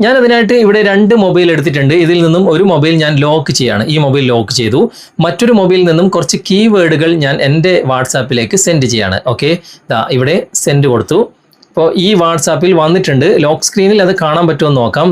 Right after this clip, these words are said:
ദാ നിങ്ങൾക്ക് ഇവിടെ കാണാൻ സാധിക്കും. ഞാൻ ലോക്ക് തുറന്നിട്ടില്ല, ഫിംഗർ പ്രിന്റ് ഇവിടെ കാണുന്നുണ്ട്. ഓക്കെ, ഇവിടെ നോട്ടിഫിക്കേഷൻ വന്നിട്ടുണ്ട് WhatsApp-ൽ. പക്ഷേ ഇവിടെ ആരോ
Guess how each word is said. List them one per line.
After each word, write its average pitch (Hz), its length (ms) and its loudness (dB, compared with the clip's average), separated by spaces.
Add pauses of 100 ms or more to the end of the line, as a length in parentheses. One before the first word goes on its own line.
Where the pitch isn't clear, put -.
ദാ 131 120 0
നിങ്ങൾക്ക് 127 260 -2
ഇവിടെ 135 180 0
കാണാൻ 143 220 -2
സാധിക്കും. 147 320 0
ഞാൻ 156 160 -2
ലോക്ക് 147 260 -2
തുറന്നിട്ടില്ല, 147 460 -2
ഫിംഗർ 135 280 0
പ്രിന്റ് 131 200 0
ഇവിടെ 131 240 0
കാണുന്നുണ്ട്. 127 420 -2
ഓക്കെ, 165 160 -2 (340)
ഇവിടെ 240 200 2
നോട്ടിഫിക്കേഷൻ 240 480 0
വന്നിട്ടുണ്ട് 190 360 0
WhatsApp-ൽ. 160 520 -2
പക്ഷേ 180 180 -2 (320)
ഇവിടെ 151 160 0 (160)
ആരോ 180 160 0